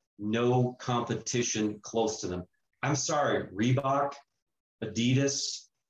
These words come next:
Under Armour, th-, they're, they're, they're not even close to a Nike, in my opinion.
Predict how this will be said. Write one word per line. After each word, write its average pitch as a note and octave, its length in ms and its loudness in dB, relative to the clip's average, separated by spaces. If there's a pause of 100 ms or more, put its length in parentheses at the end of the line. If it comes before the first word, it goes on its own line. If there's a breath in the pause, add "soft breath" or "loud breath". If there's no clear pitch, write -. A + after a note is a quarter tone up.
(280)
Under C3+ 360 4
Armour, D3 520 0 (120)
th-, C3 300 -4
they're, D3+ 320 0
they're, C3 300 0 (180)
they're C#3+ 160 2
not D3 220 2
even B2 160 2
close B2+ 340 0
to A2 120 0
a G#2 40 2
Nike, G#2 320 0
in G2 80 -4
my G2+ 160 0
opinion. F2+ 320 -8